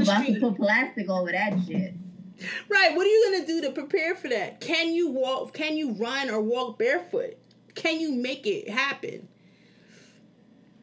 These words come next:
Speaker 1: You know,
Speaker 2: I don't
Speaker 1: um,
Speaker 2: think I could. I would have to, like, literally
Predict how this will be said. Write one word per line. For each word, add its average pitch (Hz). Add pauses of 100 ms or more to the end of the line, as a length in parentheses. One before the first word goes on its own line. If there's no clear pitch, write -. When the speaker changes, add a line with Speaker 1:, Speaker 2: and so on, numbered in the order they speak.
(500)
Speaker 1:
You 226
know, 226
Speaker 2:
I -
don't 196
Speaker 1:
um, -
Speaker 2:
think -
I -
could. 175
I -
would 349
have 294
to, 226
like, 190
literally 190